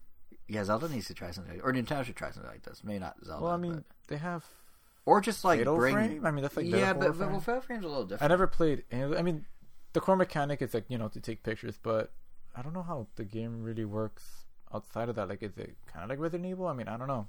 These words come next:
Speaker 2: I don't know if it's, like, a collectathon mystery room.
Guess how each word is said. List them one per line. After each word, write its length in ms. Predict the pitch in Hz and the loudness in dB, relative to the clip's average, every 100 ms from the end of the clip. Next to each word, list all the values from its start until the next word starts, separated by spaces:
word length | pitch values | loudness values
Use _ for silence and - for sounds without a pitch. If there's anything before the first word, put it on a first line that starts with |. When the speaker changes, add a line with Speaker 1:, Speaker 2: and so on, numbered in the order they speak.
| - 113 | -6 -4
Speaker 2:
I 40 | |
don't 100 | 120 | 0
know 60 | 123 | 2
if 80 | |
it's, 140 | 120 - | 2 -2
like, 140 | 110 | 0
a 200 | 107 107 - | 0 0 -4
collectathon 1120 | 107 104 113 117 - 117 113 113 110 101 101 - - | -4 -4 -4 -6 -2 0 0 -2 -4 -6 -6 -8 -8
mystery 420 | 120 113 - 113 107 | -6 -6 -4 -4 -2
room. 460 | 107 110 107 107 | -2 -4 -6 -4